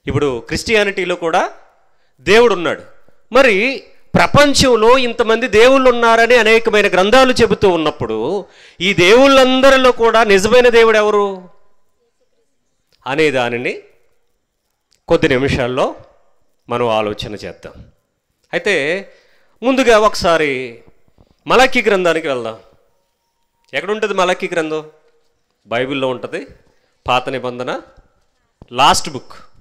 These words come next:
ముప్పై తొమ్మిదో పుస్తకం, మూడవ అధ్యాయం, మూడవ అధ్యాయం, పదహారు వచనం. "అప్పుడు యెహోవా యందు భయభక్తులు గలవారు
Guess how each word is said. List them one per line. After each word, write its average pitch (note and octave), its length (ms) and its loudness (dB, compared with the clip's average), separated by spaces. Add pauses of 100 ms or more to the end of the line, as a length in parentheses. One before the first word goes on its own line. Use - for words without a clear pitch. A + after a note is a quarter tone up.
(140)
ముప్పై C#3 180 -6
తొమ్మిదో D3 260 -6
పుస్తకం, C3+ 440 -10
మూడవ G#3+ 220 4
అధ్యాయం, C3+ 460 -4 (1700)
మూడవ G#3 240 2
అధ్యాయం, F#3+ 600 -2 (280)
పదహారు G3 320 0
వచనం. B2 320 -4 (3250)
"అప్పుడు A#3 720 2 (560)
యెహోవా B3+ 500 4
యందు G#3+ 440 0 (1200)
భయభక్తులు A#3 720 2
గలవారు G#3+ 640 2